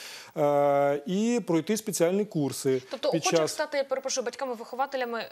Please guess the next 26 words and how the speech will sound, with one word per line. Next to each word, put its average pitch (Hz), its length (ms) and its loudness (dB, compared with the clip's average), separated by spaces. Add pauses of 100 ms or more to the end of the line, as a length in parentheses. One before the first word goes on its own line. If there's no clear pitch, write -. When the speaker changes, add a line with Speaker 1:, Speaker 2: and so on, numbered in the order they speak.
(100)
Speaker 2:
вистачає? 185 560 -10 (960)
Speaker 1:
Е, 143 240 2
ну, 247 140 0
я 180 120 4
б 147 60 -4
не 147 80 -2
сказав, 139 320 0
що - 140 -4
вистачає, 190 640 2
але 156 360 2
люди 147 380 2
небайдужі 143 680 0
Speaker 2:
М, 190 200 2
Speaker 1:
до 170 160 2
цих 156 180 -2
Speaker 2:
є. 185 60 -8
Speaker 1:
проблем 165 520 2
є. 127 380 -2
Да, 120 200 -2
ми, 220 220 2
е, 131 440 2
проводимо, 147 880 2
м, 131 340 -4
певний 165 320 0
відбір. 120 500 -4 (300)
І, 240 300 2